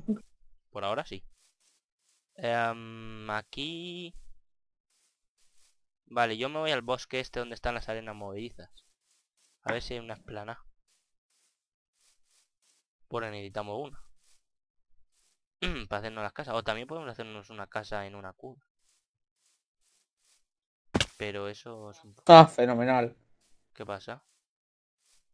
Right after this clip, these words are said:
Speaker 3: Bioma de árboles gigantes de
Speaker 2: No,
Speaker 3: estos.
Speaker 2: no, no, pero vete hacia el
Speaker 3: Eh,
Speaker 2: otro lado, vete hacia el otro lado.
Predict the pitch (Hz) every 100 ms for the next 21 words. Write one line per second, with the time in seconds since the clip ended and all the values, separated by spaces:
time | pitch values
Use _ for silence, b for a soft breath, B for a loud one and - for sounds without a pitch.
0 | _ _ _ 127 135 151 143 135 127 123
1 | 120 117 113 117 120 113 107 120 123 156
2 | 165 170 160 131 143 160 160 156 156 147
3 | 117 107 123 143 143 135 127 110 95